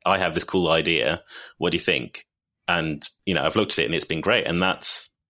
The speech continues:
strengthened everything. I mean, like, the whole reason we have a second edition is someone reached out to me and said, "I think this could be cool."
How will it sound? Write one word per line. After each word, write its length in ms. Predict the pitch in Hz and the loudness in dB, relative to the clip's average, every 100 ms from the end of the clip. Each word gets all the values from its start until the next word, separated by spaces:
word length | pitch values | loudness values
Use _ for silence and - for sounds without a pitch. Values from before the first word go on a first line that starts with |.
| _ | _
strengthened 460 | - - 143 139 90 | -8 0 0 2 0
everything. 400 | 135 92 71 64 | 2 2 0 0
I 40 | |
mean, 320 | 85 87 85 - | 0 0 0 0
like, 160 | 90 | 0
the 120 | 80 92 | 2 2
whole 120 | 123 | 2
reason 180 | 95 82 | 2 0
we 60 | |
have 160 | 110 117 | 0 0
a 60 | |
second 240 | 85 90 90 | 0 0 2
edition 280 | 87 - 82 | 2 2 -2
is 100 | 78 | -2
someone 260 | 95 85 | 0 2
reached 200 | 85 - | 0 2
out 200 | 87 85 | 2 2
to 60 | - | 0
me 100 | 80 | -2
and 140 | 80 78 | -2 0
said, 320 | 80 82 78 - - - - - - _ - | 2 2 0 -8 -16 -16 -16 -20 -20 _ 2
"I 140 | 87 | 2
think 180 | 92 78 | 2 2
this 120 | 92 - | 2 2
could 120 | 80 | -2
be 80 | 73 | -2
cool." 380 | - 65 82 | -2 -2 -4